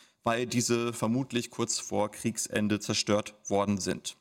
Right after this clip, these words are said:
Die Häftlingspersonalkarte umfasst verschiedene Felder. Oben links findet sich der Name des K Z, in dem die Karte angefertigt wurde.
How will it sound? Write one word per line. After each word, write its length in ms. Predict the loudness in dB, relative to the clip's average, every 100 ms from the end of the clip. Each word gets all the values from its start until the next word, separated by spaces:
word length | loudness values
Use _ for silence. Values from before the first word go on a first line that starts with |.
| _ _ -20 -20 -20 -20 -20 _ _
Die 100 | 0
Häftlingspersonalkarte 1080 | 2 2 0 0 2 2 2 2 2 2 2
umfasst 400 | 2 2 0 0
verschiedene 460 | 0 0 2 2 2
Felder. 540 | 2 2 2 2 0 -6 -20 -20 -10 0
Oben 260 | 2 4
links 420 | 2 2 0 -2 -4
findet 300 | 0 0 2
sich 160 | 0 0
der 120 | 0
Name 440 | 0 0 0 -2 -2 -2
des 300 | -2 -2 -4
K 160 | -2
Z, 260 | 0 0 2
in 80 | 0
dem 160 | 0
die 60 | -2
Karte 340 | -2 -4 -2
angefertigt 640 | 0 0 0 0 -2 -4 0
wurde. 320 | 2 2